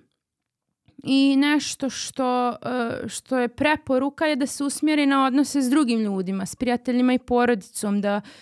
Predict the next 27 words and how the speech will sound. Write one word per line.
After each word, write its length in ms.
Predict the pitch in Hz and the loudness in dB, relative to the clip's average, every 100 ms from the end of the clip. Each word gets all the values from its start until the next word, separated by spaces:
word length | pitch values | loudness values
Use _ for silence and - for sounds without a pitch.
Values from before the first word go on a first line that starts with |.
| - _ _ | -20 _ _
nadoknade, 1000 | - 233 214 233 233 269 269 247 262 262 | -4 -2 2 2 2 0 0 0 0 0
o, 320 | 240 247 240 233 | -2 -2 -2 -2
u, 140 | - 240 _ - - | -4 -6 _ -10 -4
u, 140 | 240 254 | 0 2
na 160 | 254 | 2
tim 360 | 240 330 294 247 | 2 2 4 4
mjestima, 760 | 214 196 - - 226 208 180 180 _ _ _ - | 4 0 -4 -6 -2 -2 -2 -6 _ _ _ -6
e, 300 | 233 220 226 | -2 -2 -2
potrebu 460 | 254 233 233 226 220 | 0 0 0 -2 0
za 160 | 208 | 2
razmjenom. 840 | 214 190 190 202 214 226 269 320 320 | 2 2 2 -2 -4 0 2 2 2
E, 1120 | 285 _ _ _ _ - - - _ _ - 240 233 240 | 0 _ _ _ _ -20 -20 -20 _ _ -4 0 2 0
ali 220 | 233 226 | 2 2
ono 240 | 247 294 | 4 4
što 240 | 302 - 294 | 2 -2 0
je 120 | 294 | 2
izazovno 720 | 302 302 285 294 262 269 262 | 2 0 0 0 2 2 2
da 440 | 233 254 247 240 - - - | 2 2 4 2 0 -16 -20
se 160 | - 254 | -12 -6
prijateljska 720 | 247 247 247 247 254 - 294 | 0 0 2 0 0 -2 -2
i 40 | |
partnerska 680 | 269 262 247 277 254 - 247 | 2 2 4 2 -2 -4 0
ljubav 400 | 240 226 269 254 | 0 4 4 6
ne 200 | 240 208 | 6 4
može 320 | 202 202 208 | 0 -2 -6
poredit. 720 | - - - - 220 277 - | -10 -14 -12 -12 -6 -6 -8
E, 80 | - | -20